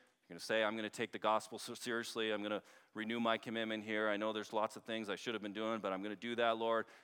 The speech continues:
Two, two thousand twenty-four, this is gonna be a year of great spiritual, uh, revival and awakening in my soul. No, it's not. Unless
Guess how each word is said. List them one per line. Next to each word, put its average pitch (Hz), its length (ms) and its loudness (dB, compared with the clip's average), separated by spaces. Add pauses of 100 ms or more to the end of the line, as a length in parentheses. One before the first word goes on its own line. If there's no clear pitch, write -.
(120)
Two, - 160 -2 (160)
two 165 120 0
thousand 151 240 6
twenty-four, 151 540 6
this 139 100 2
is - 40 -12
gonna 160 160 4
be 131 140 0
a - 20 2
year 143 320 4
of 127 140 4 (200)
great 156 340 6 (160)
spiritual, 147 840 2 (280)
uh, 110 140 4 (120)
revival 151 800 6
and 147 120 8
awakening 156 600 4
in 143 140 4
my 135 180 4
soul. 104 520 0 (920)
No, 123 220 2
it's - 180 -4
not. 104 480 -2 (2000)
Unless 120 760 -2